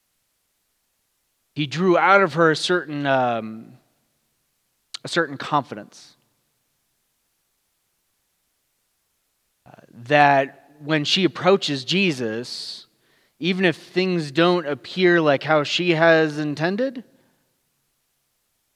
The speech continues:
that he's good, that he's faithful, that he's powerful, that he is willing,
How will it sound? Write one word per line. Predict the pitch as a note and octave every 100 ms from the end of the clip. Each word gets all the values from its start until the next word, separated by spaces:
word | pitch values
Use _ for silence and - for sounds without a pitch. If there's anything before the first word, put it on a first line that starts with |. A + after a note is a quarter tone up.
| _ _
that | B2
he's | B2 A2+
good, | - A#2 E3+ G#3+ - _ _ _ _ _ _ _ _ _ _ _ _ -
that | G2+
he's | F2+ -
faithful, | G#2 A#2 - G3+ A#3 _ _ _ _ _ _ _ _
that | A2
he's | G2+ F2
powerful, | - A2 A#2+ D#3 G3+ A#3 A3+ - _ _ _ B2
that | B2
he | A#2
is | G#2+ G2
willing, | A2+ C3 A3 B3+ A#3+